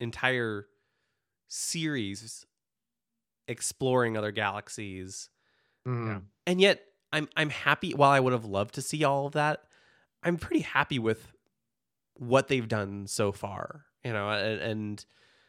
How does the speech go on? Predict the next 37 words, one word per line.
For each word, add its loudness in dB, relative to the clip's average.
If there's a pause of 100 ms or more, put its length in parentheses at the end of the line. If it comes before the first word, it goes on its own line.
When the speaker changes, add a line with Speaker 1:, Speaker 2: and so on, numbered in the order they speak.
(180)
Speaker 1:
I 6
mean, 8
maybe, 6
maybe 0
they 6
won't 0
stick -10
the -12
landing -2
in -6
the -4
last -6
two -2
episodes, -6
but -8
so 4
far 0
I'm 2
pretty -10
happy -6
with -4 (480)
the -2
story 0
they, -2 (480)
they -2
have -6
told. -12
And -4 (120)
it, -4 (920)
Peridia 4
was 2
just 0
unusual 0
enough, -2 (220)
just 0 (720)
different 0
enough -6